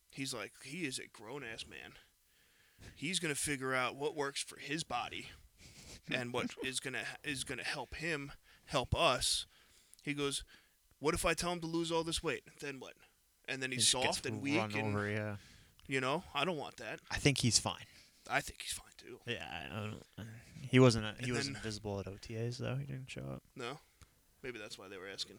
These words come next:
Speaker 2: Yeah, I think he's fine. Don't worry about it.
Speaker 1: Yeah, he's good. We don't, he's, he's probably the one we don't have to worry about.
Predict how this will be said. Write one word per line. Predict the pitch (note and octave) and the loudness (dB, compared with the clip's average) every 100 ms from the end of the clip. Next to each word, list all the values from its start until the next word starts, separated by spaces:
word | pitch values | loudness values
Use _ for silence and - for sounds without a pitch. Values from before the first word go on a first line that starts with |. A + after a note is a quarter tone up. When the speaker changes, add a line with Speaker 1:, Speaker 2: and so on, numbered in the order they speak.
| - - | -20 -6
Speaker 2:
Yeah, | - - B2+ - | -4 -4 -6 -6
I | |
think | - - | -6 -4
he's | - | -6
fine. | - - - | -6 -14 -16
Don't | - | -16
worry | - | -14
about | D#2 C#2+ | -14 -12
it. | |
Speaker 1:
Yeah, | E2 D2 | -10 -10
he's | C3 | -12
good. | - G1+ - - - | -14 -16 -14 -14 -4
We | B2 | -2
don't, | F#2 C#3+ | -2 -4
he's, | D3 C3+ | -2 0
he's | - F#3 D#3+ | 0 0 2
probably | D#3+ C#3+ | 2 0
the | B2+ | -4
one | B2+ A#2+ | -8 -8
we | A2+ | -10
don't | G2 F#2 | -12 -12
have | F2+ | -14
to | - | -16
worry | G1+ G1+ | -18 -16
about. | - | -18